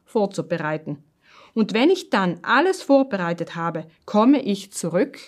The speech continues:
und werde euch zu mir holen, damit ihr auch da seid, wo ich bin.“ Damit ist nicht gemeint, dass Jesus zum Vater gegangen ist, um ihm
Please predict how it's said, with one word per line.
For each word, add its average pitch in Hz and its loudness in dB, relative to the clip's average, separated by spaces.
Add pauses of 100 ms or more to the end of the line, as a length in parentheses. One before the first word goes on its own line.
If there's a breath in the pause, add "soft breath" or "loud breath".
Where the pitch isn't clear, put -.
(680 soft breath)
und 208 0
werde 220 4
euch 208 2
zu 247 4
mir 175 4
holen, 160 0 (300)
damit 226 2
ihr 294 2
auch 202 2
da 180 2
seid, 196 -2 (180)
wo 240 2
ich - -4
bin.“ 143 -6 (1120 soft breath)
Damit 240 4
ist 202 -2
nicht 262 4
gemeint, 196 4 (180 soft breath)
dass 175 -4
Jesus 247 4 (160 loud breath)
zum 190 -2
Vater 226 2
gegangen 214 2
ist, 233 -2
um 208 2
ihm 247 6